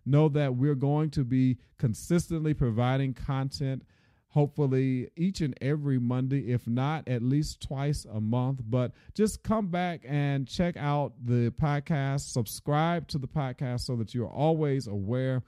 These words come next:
of when I am uploading brand new episodes. I am doing my best to be as consistent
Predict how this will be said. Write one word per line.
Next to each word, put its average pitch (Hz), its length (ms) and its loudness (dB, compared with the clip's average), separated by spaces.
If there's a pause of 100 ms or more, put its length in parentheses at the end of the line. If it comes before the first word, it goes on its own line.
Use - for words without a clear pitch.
(220)
of 101 200 -2
when 139 260 0
I 127 220 2
am 123 260 0
uploading 113 580 -2
brand 113 320 0
new 104 180 0
episodes. 101 760 -2 (280)
I 117 180 2
am 113 280 2
doing 165 300 4
my 147 140 4
best 135 340 2
to 123 80 0
be 127 380 0
as 131 340 -2
consistent 131 640 -6